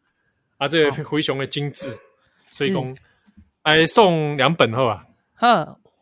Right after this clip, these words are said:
Speaker 2: 你干嘛？你现在是家里有一，
Speaker 1: 嗯。
Speaker 2: 有一百本是不是？
Speaker 1: 没啦，那，那，那才好。
Speaker 2: 哦，所以你要送两本给听哦。
Speaker 1: 一百本那我哎，送两本给听友啊！我到时阵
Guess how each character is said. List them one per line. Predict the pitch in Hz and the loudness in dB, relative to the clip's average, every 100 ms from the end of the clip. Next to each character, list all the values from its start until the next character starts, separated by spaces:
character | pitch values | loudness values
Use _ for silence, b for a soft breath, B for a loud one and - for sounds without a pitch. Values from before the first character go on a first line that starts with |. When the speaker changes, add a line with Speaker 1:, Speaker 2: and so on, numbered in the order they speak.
| _ | _
Speaker 2:
你 | 214 | -2
干 | 330 | 0
嘛？ | 269 | 2
你 | 190 | 0
现 | 185 311 | 0 0
在 | 302 | 0
是 | 269 302 254 | -2 -4 -2
家 | 269 | 0
里 | 262 | 0
有 | 202 165 | 0 -2
一， | 185 | -4
Speaker 1:
嗯。 | - - | -10 -12
Speaker 2:
有 | 196 180 | -6 -4
一 | 262 | -4
百 | 269 175 | -4 -4
本 | 185 165 143 | -4 -8 -8
是 | 170 | -12
不 | 160 | -10
是？ | 156 - _ _ _ _ _ _ _ _ _ | -10 -12 _ _ _ _ _ _ _ _ _
Speaker 1:
没 | 127 147 | 0 4
啦， | 160 139 107 110 | 6 6 4 -2
那， | 139 | 0
那， | 147 143 | 0 -2
那 | 131 135 | -2 -4
才 | 120 | -4
好。 | 117 127 104 - _ _ _ _ 120 | -6 -6 -8 -14 _ _ _ _ -14
Speaker 2:
哦， | 180 160 147 - _ _ _ _ _ _ | -10 -8 -10 -14 _ _ _ _ _ _
所 | - | -6
以 | 254 | -4
你 | 196 | -2
要 | 214 269 | 0 0
送 | 180 | 2
两 | 160 135 | 2 2
本 | |
给 | 143 | 0
听 | |
哦。 | 165 | 0
Speaker 1:
一 | |
百 | |
本 | 185 180 160 175 165 | -2 -6 -10 -10 -12
那 | 156 | -12
我 | 151 _ _ _ _ _ _ _ _ _ _ | -16 _ _ _ _ _ _ _ _ _ _
哎， | 120 101 | -10 -10
送 | - | -6
两 | 139 127 | -4 -4
本 | 120 | -6
给 | 110 98 92 | -8 -12 -12
听 | 90 120 | -12 -10
友 | 113 98 | -8 -8
啊！ | 117 120 117 113 113 113 107 113 | -4 -2 -2 -2 -4 -6 -8 -8
我 | 139 | -6
到 | 135 175 | 0 0
时 | 120 113 | -2 -8
阵 | 127 123 123 | -8 -8 -12